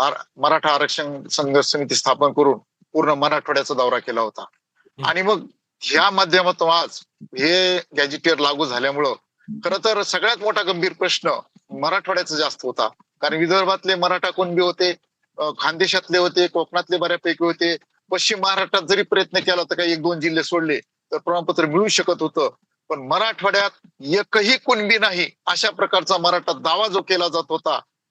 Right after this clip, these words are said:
Speaker 1: त्याला जरांगे पाटलाच्या रूपानं अगोदरच दहा अकरा लाख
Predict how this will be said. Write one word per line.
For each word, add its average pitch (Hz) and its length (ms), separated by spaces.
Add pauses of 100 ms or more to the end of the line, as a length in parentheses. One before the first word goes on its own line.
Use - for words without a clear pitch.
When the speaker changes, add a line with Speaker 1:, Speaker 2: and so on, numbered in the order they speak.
Speaker 1:
त्याला 202 340
जरांगे 180 420
पाटलाच्या 180 680
रूपानं 170 380
अगोदरच 180 540
दहा 147 340
अकरा 175 300
लाख 165 240